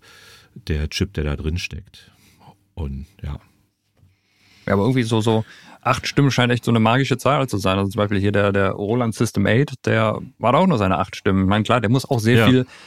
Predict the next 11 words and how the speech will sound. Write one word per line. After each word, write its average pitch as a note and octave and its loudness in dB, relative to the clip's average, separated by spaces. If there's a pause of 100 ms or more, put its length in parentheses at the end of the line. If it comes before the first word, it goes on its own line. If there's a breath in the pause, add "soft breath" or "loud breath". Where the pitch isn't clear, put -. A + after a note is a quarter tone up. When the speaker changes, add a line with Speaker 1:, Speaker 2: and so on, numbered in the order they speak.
(180 loud breath)
Speaker 2:
emulieren C3+ 4
und A#2+ 0
das A2 0
ist A2+ -4
ja G#2 0
wirklich A#2 -2
alles A#2 2
sehr, A2+ 2
sehr A2 2
schön D3+ 2
und G#2+ 0